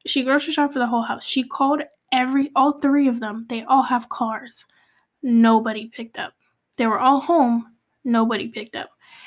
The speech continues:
And then I think, I think the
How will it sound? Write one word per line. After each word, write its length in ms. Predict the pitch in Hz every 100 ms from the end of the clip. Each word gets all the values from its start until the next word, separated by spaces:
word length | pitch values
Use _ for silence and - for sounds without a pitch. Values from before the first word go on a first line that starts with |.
| - _
And 180 | 262 247
then 480 | 240 233 233 240 247 _ _ -
I 80 | 269
think, 260 | 320 403 392 - - - _
I 60 | -
think 160 | - _
the 240 | 349 330